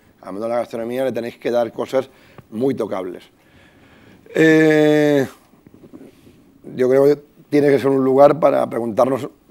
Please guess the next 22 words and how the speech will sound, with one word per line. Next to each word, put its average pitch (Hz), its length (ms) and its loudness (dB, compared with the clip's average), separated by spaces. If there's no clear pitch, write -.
todo 123 200 -2
el 120 100 -6
tema 123 200 -2
de 117 60 0
la, 104 160 -6
de, 98 380 -12
de 95 120 -14
los 87 160 -14
blogs, 151 420 -2
¿no? 110 200 -16
El 85 100 -20
blog 98 280 -6
versus 107 440 -8
periodista, 110 500 -6
yo 113 100 -2
creo 101 100 -4
que 101 80 -6
es 90 80 -18
un, 101 120 -16
un, 90 280 -12
un 107 120 -8
tema, 107 380 -6